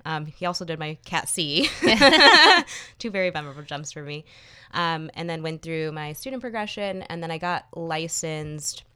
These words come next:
Speaker 1: in September of twenty twenty-one.
Speaker 2: Okay.
Speaker 1: So I kind of did my tandem towards the tail end of the season.
Speaker 2: Okay.
Speaker 1: Um, got a few jumps in. I think I got, uh, maybe seven in, and then started again in May. Um, got injured, not skydiving.
Speaker 2: Mm-hmm.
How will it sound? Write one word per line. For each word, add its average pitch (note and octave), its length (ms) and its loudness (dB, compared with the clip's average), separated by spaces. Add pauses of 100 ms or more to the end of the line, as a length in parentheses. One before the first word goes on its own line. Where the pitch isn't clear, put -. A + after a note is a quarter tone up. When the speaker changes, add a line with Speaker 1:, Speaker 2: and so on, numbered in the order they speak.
(420)
Speaker 1:
in F#3 160 -4
September F3 480 -4
of D3+ 80 -6
twenty E3 220 -8
twenty-one. C3+ 720 -10 (100)
Speaker 2:
Okay. G3+ 220 -6
Speaker 1:
So G#3 100 -2
I F#3 40 2
kind G3 200 -2
of F3 140 -4 (380)
did F#3 120 -6
my E3+ 120 -2
tandem E3 300 -8
towards D#3 200 -12
the D#3+ 60 -12
tail D#3+ 220 -8
end D3+ 180 -10
of D3+ 60 -12
the D3 100 -10
season. D#3+ 500 -12 (140)
Speaker 2:
Okay. C4+ 180 -6 (160)
Speaker 1:
Um, C#3+ 520 -6 (180)
got F3 120 0
a F3+ 40 -2
few F3+ 180 -6
jumps E3 260 -4
in. E3+ 120 -6
I D#3+ 80 -8
think D#3+ 160 -12
I D#3 80 -8
got, D3+ 260 -12 (180)
uh, - 40 -18 (280)
maybe C#3+ 220 -14
seven C#3 380 -12
in, C#3 120 -10
and C#3 120 -10
then C3+ 320 -10 (320)
started F3 360 2
again D#3 360 0
in D3 160 -8
May. F#3+ 500 0 (400)
Um, C#3 460 -8
got F#3 180 0
injured, D#3+ 460 -6
not D3+ 200 -4
skydiving. B2+ 580 -8 (160)
Speaker 2:
Mm-hmm. A3 440 0